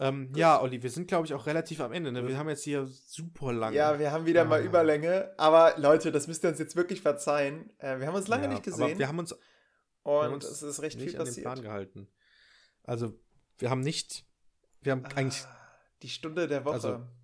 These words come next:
Speaker 1: wir haben gar keinen Plan gehabt eigentlich. Wir haben einfach drauf losgeredet.
Speaker 2: Wir haben einfach unser Intro gelöscht. <laughs>
Speaker 1: Wir hatten eigentlich so viel,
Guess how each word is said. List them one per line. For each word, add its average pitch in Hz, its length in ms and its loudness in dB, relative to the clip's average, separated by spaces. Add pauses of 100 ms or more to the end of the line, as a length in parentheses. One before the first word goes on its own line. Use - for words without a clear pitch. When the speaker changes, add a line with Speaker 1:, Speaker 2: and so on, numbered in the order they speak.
Speaker 1:
wir 117 80 -4
haben 107 100 -6
gar 110 160 -2
keinen 110 260 -6
Plan 98 380 -8
gehabt 92 280 -12
eigentlich. 98 180 -10
Wir 104 80 -6
haben 104 100 -10
einfach 117 240 -6
drauf 113 200 -14
losgeredet. 131 440 -4
Speaker 2:
Wir 185 80 10
haben 202 80 12
einfach 226 340 8
unser 196 300 4
Intro 190 400 2
gelöscht. 175 600 4 (200)
<laughs> 494 180 2
Speaker 1:
Wir - 100 0
hatten - 180 -2
eigentlich 147 240 -2
so 170 140 4
viel, 175 340 2